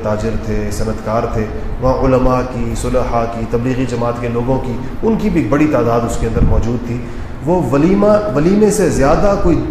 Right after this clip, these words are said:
دینی تقریب لگ رہی تھی، ایسے لگتا تھا جیسے سارے لوگ اور جتنے لوگ اس سے اٹھے، میں نے، مجھے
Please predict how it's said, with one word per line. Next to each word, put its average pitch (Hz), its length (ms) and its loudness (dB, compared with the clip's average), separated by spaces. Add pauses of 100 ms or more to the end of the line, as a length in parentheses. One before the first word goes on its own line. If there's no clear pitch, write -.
(160)
دینی 170 320 2
تقریب 147 400 2
لگ 123 200 0
رہی 127 200 -2
تھی، 135 100 -2
ایسے 127 160 -2
لگتا 123 220 -4
تھا 127 100 -4
جیسے 123 280 -4
سارے 120 320 -2
لوگ 113 240 0 (220)
اور 120 180 -2
جتنے 165 320 0
لوگ 147 320 0
اس - 60 -4
سے - 140 -4
اٹھے، 135 520 -4
میں 113 120 -2
نے، 117 180 -4 (140)
مجھے 117 220 -4